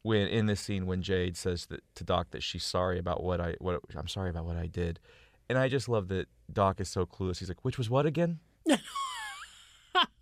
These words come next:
Speaker 1: Has n-, he's still, the poor man is, is lost in the fog as can be.
Speaker 2: Ugh.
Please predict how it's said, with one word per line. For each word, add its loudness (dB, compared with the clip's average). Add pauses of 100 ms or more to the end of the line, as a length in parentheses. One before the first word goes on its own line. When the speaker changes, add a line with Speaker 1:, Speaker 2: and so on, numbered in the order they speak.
(760)
Speaker 1:
Has 4
n-, 2
he's -2
still, 0 (280)
the -4
poor 6
man 4
is, -2
is 2
lost 4
in -2
the 0
fog 2
as -2
can -4
be. -6 (100)
Speaker 2:
Ugh. 0